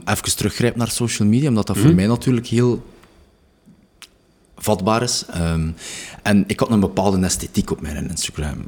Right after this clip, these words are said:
Speaker 1: Eh, ik denk dat je je misschien wel eens herinnert. Ik maakte al mijn foto's met witte banden en zo. En ik,
Speaker 2: Oké, ja,
Speaker 1: omdat ik,
Speaker 2: oké, oké.
Speaker 1: omdat ik, ik dacht toen, en dat is ook wel zo, is dat Instagram is vooral een plaats van esthetiek. Dus dat verwachtingspatroon moet esthetisch zijn.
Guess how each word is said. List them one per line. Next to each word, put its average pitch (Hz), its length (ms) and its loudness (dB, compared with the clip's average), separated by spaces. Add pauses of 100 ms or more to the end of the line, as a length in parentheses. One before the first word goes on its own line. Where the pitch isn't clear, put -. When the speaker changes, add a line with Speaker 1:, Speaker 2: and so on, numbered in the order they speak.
(100)
Speaker 1:
Eh, 78 420 -2
ik 82 100 -2
denk 92 160 2
dat 87 120 2
je 92 60 2
je 90 80 2
misschien 87 260 2
wel 104 120 4
eens 90 120 -4
herinnert. 101 360 2
Ik - 140 -4
maakte 98 300 2
al 117 160 4
mijn 120 120 2
foto's - 380 -4
met 87 200 2
witte 101 220 -2
banden 113 380 2
en 110 160 0
zo. 104 160 2
En 98 160 0
ik, 95 180 -2 (140)
Speaker 2:
Oké, 147 140 2
ja, 135 100 4
Speaker 1:
omdat 113 300 6
ik, 117 100 2
Speaker 2:
oké, 127 100 6
oké. 113 120 2
Speaker 1:
omdat 117 240 6
ik, 101 240 -4
ik 120 240 2
dacht - 360 4
toen, 190 420 4
en 87 240 0
dat 85 180 0
is 85 140 0
ook 117 120 0
wel 127 180 4
zo, 127 160 4
is 101 160 2
dat 95 220 2 (500)
Instagram 139 520 2
is - 140 -2
vooral 107 220 2
een 107 220 -2
plaats 113 340 2
van 120 200 -2
esthetiek. - 580 -4 (340)
Dus 92 140 -4
dat 98 140 2
verwachtingspatroon 117 840 0
moet 127 220 0
esthetisch - 540 -2
zijn. 131 240 -4